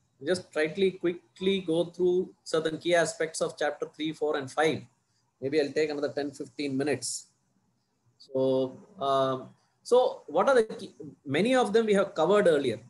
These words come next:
So I'm just going to go through, take you on this. For example, in this chapter, provide a stakeholder value. I already told about what it is. Holistic approach, looking at the entire picture. I told you what it is.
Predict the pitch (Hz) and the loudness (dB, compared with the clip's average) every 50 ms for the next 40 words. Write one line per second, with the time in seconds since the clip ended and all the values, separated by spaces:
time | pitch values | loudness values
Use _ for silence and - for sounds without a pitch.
0 | _ _ - - 156 143 139 143 123 - 139 135 147 151 196 196 170 165 180 185 | _ _ -8 -4 0 0 2 2 0 -2 -4 -4 -4 -2 -2 -2 -2 0 0 0
1 | 190 180 180 165 156 160 175 175 175 - 185 180 170 175 170 170 165 190 185 180 | 0 0 -2 -2 0 0 -2 -2 0 -2 -2 0 0 -2 -2 -2 0 0 0 2
2 | 165 156 156 165 - - - 165 165 160 147 170 190 190 185 190 185 170 170 208 | 2 0 0 -2 -2 0 0 -2 -2 -2 0 0 0 0 2 0 0 0 0 0
3 | 202 - - 185 180 180 - 185 147 120 - - _ _ _ _ _ _ _ - | 0 0 0 0 0 0 0 0 0 -2 -4 -12 _ _ _ _ _ _ _ -4
4 | - 160 170 185 202 190 202 196 - 196 190 190 190 190 185 175 170 165 151 135 | 0 2 4 4 6 4 2 2 2 0 2 2 2 2 2 2 2 2 2 2
5 | 135 156 180 190 196 208 196 196 196 190 190 185 185 185 170 165 165 160 160 147 | 2 4 4 4 4 4 4 4 2 2 2 2 0 0 0 -2 -2 -4 -4 -8
6 | 131 113 - - - 170 185 202 214 202 - 220 202 - 185 - 185 185 160 - | -8 -10 -8 -4 2 4 4 4 4 2 0 -2 0 0 0 2 4 2 2 2
7 | - 170 165 196 196 190 185 180 170 165 165 165 190 190 185 185 175 170 - 165 | 0 -4 -2 -2 -2 -2 -2 -2 -4 -2 0 0 0 0 0 -2 -6 -4 -4 -2
8 | 131 107 139 147 - 170 180 175 175 165 156 160 160 151 139 - 110 - - - | -2 -2 -4 -4 -2 -2 -2 0 0 -2 -2 -4 -6 -6 -8 -8 -8 -8 -10 -16